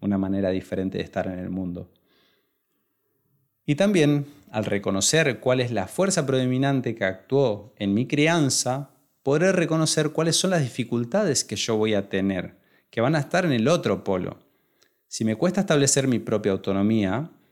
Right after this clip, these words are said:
o si me cuesta establecer espacios de conexión con los demás, no es mi culpa. Tiene que ver con lo que he aprendido. Y no puedo tener la habilidad para hacer las dos cosas a la vez de manera estupenda.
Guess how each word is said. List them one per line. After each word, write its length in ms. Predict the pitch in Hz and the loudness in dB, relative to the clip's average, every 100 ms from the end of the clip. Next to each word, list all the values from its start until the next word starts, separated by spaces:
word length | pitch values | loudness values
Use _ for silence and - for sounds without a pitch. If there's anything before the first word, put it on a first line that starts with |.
| _ | _
o 100 | - | -4
si 120 | 98 98 | -2 -2
me 80 | |
cuesta 220 | 95 113 - | -2 -4 -2
establecer 440 | 117 107 101 117 | 0 0 0 0
espacios 380 | 120 104 110 104 | -2 -4 -2 -2
de 40 | |
conexión 400 | 101 95 - 104 | -2 -4 -4 -4
con 280 | 104 107 101 | -2 -2 0
los 120 | 101 | 0
demás, 520 | 107 117 104 110 - _ _ _ - | 0 0 0 -2 -4 _ _ _ -4
no 240 | 139 165 | 0 2
es 300 | 165 165 - | 2 2 0
mi 160 | 101 92 | -4 -4
culpa. 580 | - 90 87 - - _ | -2 -2 -2 -10 -12 _
Tiene 200 | 135 165 | -2 0
que 100 | 151 | 2
ver 180 | 143 139 | 2 2
con 160 | 156 123 | 0 0
lo 100 | 98 | 0
que 160 | 107 | 0
he 60 | 127 | 0
aprendido. 800 | 135 107 98 101 131 110 85 - _ _ _ | 0 -2 0 0 0 -2 -4 -10 _ _ _
Y 120 | - 113 | -4 0
no 180 | 143 | 0
puedo 320 | 143 180 156 120 | 2 2 2 2
tener 460 | 117 117 127 - - | 0 0 0 -4 -6
la 160 | 113 98 | -2 0
habilidad 500 | 101 101 107 127 123 | 0 0 0 0 0
para 160 | 107 | 0
hacer 340 | 101 117 120 120 | 2 0 -2 -6
las 220 | 101 98 | -8 -4
dos 160 | 143 | -4
cosas 480 | 139 - 139 117 - | -4 -6 -4 -2 -2
a 40 | 98 | 0
la 100 | 101 | 2
vez 260 | 135 139 | 2 0
de 60 | 113 | -2
manera 260 | 101 107 | -2 -2
estupenda. 720 | 107 - 113 - 104 90 92 | -4 -4 -6 -2 -2 -4 -8